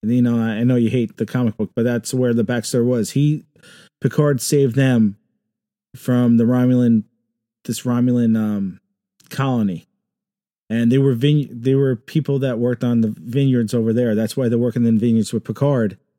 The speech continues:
And I think they became his personal security detail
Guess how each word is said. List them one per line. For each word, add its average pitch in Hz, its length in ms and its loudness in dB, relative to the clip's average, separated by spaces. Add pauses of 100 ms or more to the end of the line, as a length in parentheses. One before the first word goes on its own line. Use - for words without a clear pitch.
(440)
And 113 520 0 (140)
I 120 140 -2
think 127 300 0
they 135 100 2
became 123 360 0
his 117 140 0
personal 127 380 -2
security 127 520 0
detail 104 560 -2